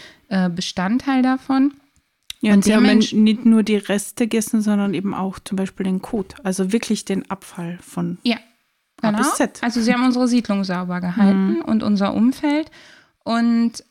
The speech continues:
Speaker 1: ähm, so hat sich halt diese Synergie gebildet. Das ist auch der Grund, weshalb Hunde und Katzen eben häufig diese Konkurrenz haben, weil Katzen sich diesen Wohnraum und diesen Aufgabe mitgeteilt haben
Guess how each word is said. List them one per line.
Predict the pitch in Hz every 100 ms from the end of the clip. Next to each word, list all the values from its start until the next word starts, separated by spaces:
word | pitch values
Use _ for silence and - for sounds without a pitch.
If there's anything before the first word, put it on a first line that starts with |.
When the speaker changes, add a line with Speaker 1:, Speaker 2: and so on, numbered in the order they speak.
| -
Speaker 1:
ähm, | 208 202 208 208 214 -
so | 220 220
hat | 226 233
sich | 233 226
halt | 214
diese | 214 208 208
Synergie | 214 208 196 202
gebildet. | 185 - 190 262 302
Das | 233 220
ist | 233
auch | 233
der | - 220
Grund, | - 233 -
weshalb | 214 208 202 -
Hunde | 220 214
und | 196 196
Katzen | - - - - 277
eben | 269 262 240 226
häufig | 226 226 233 -
diese | 220 202
Konkurrenz | - 202 196 - 196 208 226
haben, | 233 208 202
weil | 190
Katzen | 190 - 214 - 214
sich | 202 190
diesen | 196 190 196 180
Wohnraum | 214 240 233 208 208 220
und | 220 202
diesen | 196 190 196
Aufgabe | - 190 - 196 185 190
mitgeteilt | 196 247 - 277 - 262 247 269 285 -
haben | 254 247 254 277